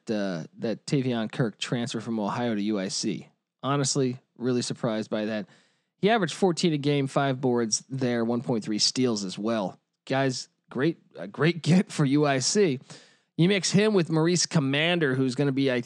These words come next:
I believe, penciled in as the point guard, the transfer from Chattanooga. So they got a brand new backcourt. They're going with the three car-, three guard lineup, the third guard being Zion Griffin, a transfer from Iowa State.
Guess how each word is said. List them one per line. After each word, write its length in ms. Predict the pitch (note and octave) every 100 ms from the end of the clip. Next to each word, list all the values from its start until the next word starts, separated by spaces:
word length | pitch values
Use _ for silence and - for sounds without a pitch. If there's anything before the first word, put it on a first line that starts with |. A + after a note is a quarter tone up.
| -
I 120 | C3
believe, 400 | A#2 A2+ D#3+ D#3
penciled 320 | E3 C#3 C3+
in 80 | C3
as 100 | B2
the 80 | A2
point 320 | - D#3 D#3+
guard, 240 | D3 A#2 G#2+
the 60 |
transfer 500 | - D#3 C3 - B2
from 260 | A2 - A2+
Chattanooga. 760 | - D3 B2 C3 F#3+ G#3 - -
So 120 | -
they 80 | A#2+
got 140 | C#3
a 20 | B2+
brand 260 | C#3 G3+
new 80 | G#3
backcourt. 460 | D#3 D3 C#3+ D#3 C3+
They're 80 |
going 220 | C#3+ F#3+ F#3+
with 100 | D#3+
the 60 |
three 240 | D3+ F3+ G3
car-, 300 | G3+ D#3+ D#3
three 300 | C#3+ G3+ G#3+
guard 220 | G3 D3
lineup, 380 | D3 F3 D#3+ -
the 80 |
third 280 | - F3+ F3
guard 280 | D3 D3+ C#3+
being 200 | D3 B2+
Zion 440 | A#2 C#3+ D3+ C#3+
Griffin, 260 | B2+ F3 B2+
a 60 | A2+
transfer 340 | D3 C3 C3
from 240 | - D3+ -
Iowa 280 | A#2+ A#2+
State. 400 | D3+ - D4 B2+